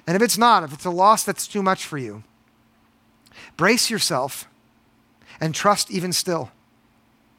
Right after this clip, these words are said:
And next week, that's gonna be our subject, how it goes when we ask for something good and it doesn't come.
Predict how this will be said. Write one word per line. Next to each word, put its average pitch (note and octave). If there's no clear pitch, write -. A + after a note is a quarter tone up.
And D#3+
next G#3+
week, G3+
that's F#3
gonna F3
be D#3+
our D3+
subject, C3+
how F3+
it E3+
goes F3
when E3+
we E3
ask D#3+
for E3+
something E3+
good D#3+
and C#3+
it C3+
doesn't B2+
come. A#2